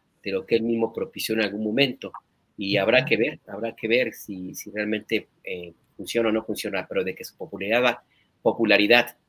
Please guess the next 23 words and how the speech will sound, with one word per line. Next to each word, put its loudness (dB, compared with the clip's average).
va 6
hacia -4
la 0
baja, 2
yo -10
creo -2
que -6
sí, -4
yo 2
creo -2
que 2
ahí 4
ni 0
la 4
youtuber 2
de -2
su -12
esposa -6
lo -4
va 2
a, -6
a -10
salvar, -2